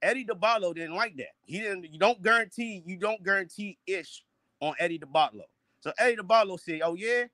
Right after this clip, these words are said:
Bet." Eddie DeBartolo went into an arms race with Jerry and said, "Yeah, not again. You're not guaranteed. I don't care who this young coach you got, Jimmy Johnson, whoever he is, your Troy Aikman, your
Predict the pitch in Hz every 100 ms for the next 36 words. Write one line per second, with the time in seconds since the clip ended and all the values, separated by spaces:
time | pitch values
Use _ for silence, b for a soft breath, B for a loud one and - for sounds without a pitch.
0 | _ _ _ _ _ _ 165 156 _ _
1 | _ _ _ - 214 214 185 202 196 185
2 | 175 175 151 170 165 185 208 202 135 123
3 | 95 120 120 110 95 71 _ _ - 147
4 | - 175 160 170 131 170 165 147 170 185
5 | 147 117 165 160 143 170 160 156 151 160
6 | 185 185 160 185 190 180 165 180 165 _
7 | - 208 - 185 170 165 139 180 175 170
8 | 170 156 147 165 180 175 180 170 160 160
9 | - _ _ - 143 139 - - 190 175
10 | 165 170 160 160 135